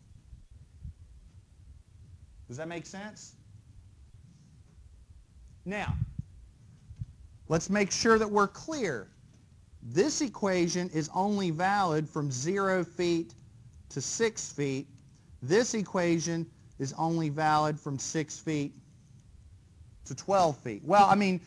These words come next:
it actually is valid for, for past that. This equation, uh, equation number two would, would actually work all the way over to eighteen feet, but we really don't care because once we get here, we're good. Make sense?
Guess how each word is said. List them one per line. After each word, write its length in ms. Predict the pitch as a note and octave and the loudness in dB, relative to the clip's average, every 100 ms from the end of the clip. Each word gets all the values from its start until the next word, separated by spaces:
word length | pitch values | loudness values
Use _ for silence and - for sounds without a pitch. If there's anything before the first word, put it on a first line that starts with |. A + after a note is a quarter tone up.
| - D#3 | -8 2
it 80 | |
actually 380 | F#3 A3+ - G3+ | 4 4 4 0
is 120 | D#3 | 0
valid 480 | D3 F3+ F3 E3+ D#3+ | 0 4 4 4 -2
for, 300 | - D#3 C#3 - | -2 -4 -4 -4
for 100 | D#3 | -6
past 400 | - F#3+ F#3 - | -2 2 2 0
that. 220 | C#3+ A#2+ | -6 -6
This 240 | B2+ D#3+ D#3+ | -4 -4 -4
equation, 640 | D3 E3 D#3 D3 C#3+ C#3 - | -4 -2 -2 -2 -8 -10 -6
uh, 140 | C3 - - B2+ | -4 -6 -12 -12
equation 340 | D#3 F#3+ E3+ | -4 -4 -2
number 160 | E3+ C3+ | -4 -6
two 420 | - A#3 F#3 D3+ - - - | -8 -4 -2 -2 -6 -12 -8
would, 160 | C3 C#3 | -6 -6
would 100 | C3 | 0
actually 320 | F#3 - G3+ F3 | 0 0 -4 -2
work 220 | E3+ - - | -2 -4 -10
all 220 | - D3+ | -14 -6
the 20 | |
way 80 | D#3+ - | -6 -4
over 160 | D#3 C#3 | -6 -6
to 100 | - - | -8 -6
eighteen 500 | D#3+ D#3 F#3 F3+ D#3 | -6 -6 -6 -6 -6
feet, 220 | A#2+ - | -10 -8
but 140 | B2+ | -6
we 80 | C3+ | -4
really 240 | E3 D3+ | -2 0
don't 180 | C3 A#2 | -2 -6
care 460 | - F3+ D3 G#2 G2+ | -14 -8 -8 -8 -10
because 340 | B2+ B2+ A#2+ | -10 -8 -8
once 240 | C3 C#3+ C#3 | -8 -10 -8
we 80 | C3 | -10
get 200 | B2 - | -10 -12
here, 180 | C#3+ A2+ | -12 -12
we're 200 | G2+ G2+ | -10 -10
good. 260 | G2 G#2+ - - - - - - - - - - - - - - - - | -6 -6 -6 -8 -12 -20 -20 -20 -20 -20 -20 -20 -20 -20 -20 -20 -20 -10
Make 160 | C#3+ B2+ | -8 -6
sense? 400 | F#3 F#3+ - | -8 -8 -12